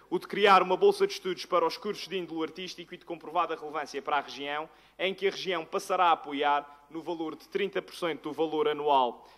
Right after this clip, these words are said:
da propina a pagar pelo estudante, sem esquecer tudo isto, a criação de uma bolsa de estudo por mérito que vise compensar aqueles que se destaquem a quando da conclusão do seu ensino secundário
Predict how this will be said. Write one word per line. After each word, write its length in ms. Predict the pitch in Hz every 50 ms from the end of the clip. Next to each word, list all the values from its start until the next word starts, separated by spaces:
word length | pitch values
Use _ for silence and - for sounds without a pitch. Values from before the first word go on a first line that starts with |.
| _ _
da 140 | - 156 156
propina 540 | 156 - - - 165 160 151 156 156 156 - _ _ _ _ _
a 80 | - 143
pagar 460 | - - 160 151 151 143 139 - -
pelo 240 | - 196 196 165 170
estudante, 540 | 165 - - _ - 151 147 143 143 143 -
sem 140 | - 190 185
esquecer 500 | 180 - 175 160 - - 160 143 135 -
tudo 340 | - 190 190 131 139 143
isto, 300 | 139 131 131 - - _ _ _ _ _ _ _ _
a 260 | - 143 147 143 143 -
criação 640 | - - 180 175 160 147 151 - 156 135 131 127 123 - _ _ _
de 80 | 131 147
uma 140 | 139 143
bolsa 320 | 135 156 175 160 - - 147
de 60 | -
estudo 340 | - - _ 147 139 - -
por 180 | _ 160 160
mérito 420 | 147 151 143 131 127 127 123 - -
que 100 | - 135
vise 240 | 143 180 170 - -
compensar 640 | 165 147 - 151 143 131 - - 131 123 123 123 -
aqueles 320 | 139 139 - 165 160 139 -
que 80 | -
se 140 | - - 170
destaquem 580 | 139 - - - 185 160 143 - - 139 131 - - - _ _
a 80 | - 131
quando 340 | - - 156 160 151 147 139
da 80 | 143
conclusão 540 | 143 - 156 139 - 135 123 139 143 135 131
do 120 | 123 123 117
seu 200 | - 160 156 143
ensino 300 | 139 131 - 135 127 120
secundário 640 | - - _ 139 127 120 120 117 113 107 110 110